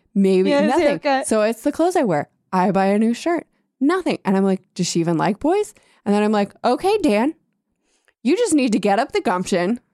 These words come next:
Speaker 1: to go over to that house and ask that girl out.' Then all of a sudden you show up and you wanna be friends. And it's like, 'Oh, great. I guess my shirt
Speaker 2: <laughs>
Speaker 1: worked.' But then you,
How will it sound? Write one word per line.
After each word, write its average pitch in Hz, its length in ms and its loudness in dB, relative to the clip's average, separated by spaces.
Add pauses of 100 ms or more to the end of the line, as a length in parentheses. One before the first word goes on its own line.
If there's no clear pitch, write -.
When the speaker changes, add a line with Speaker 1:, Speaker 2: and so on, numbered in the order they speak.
(160)
Speaker 1:
to - 100 -14
go 202 180 2
over 294 160 0
to 392 60 -2
that 453 200 0
house 180 380 -2
and 226 140 -2
ask 175 360 -4
that 160 340 -2
girl 156 340 -2 (100)
out.' 381 400 -2 (340)
Then 523 100 2
all 587 100 4
of 554 40 0
a - 20 -8
sudden 523 160 0
you 587 120 -4 (160)
show 254 100 2
up 190 180 0
and 311 80 2
you 359 80 4
wanna 392 160 2
be 392 100 2
friends. 381 300 0
And 254 100 -2
it's 311 100 -2
like, 370 160 0
'Oh, - 280 -2
great. 571 300 0
I 285 80 0
guess 311 240 -2
my 339 120 2
shirt 277 320 0
Speaker 2:
<laughs> 220 100 0
Speaker 1:
worked.' 175 340 -4 (640)
But 494 160 0
then 466 280 0
you, 508 320 2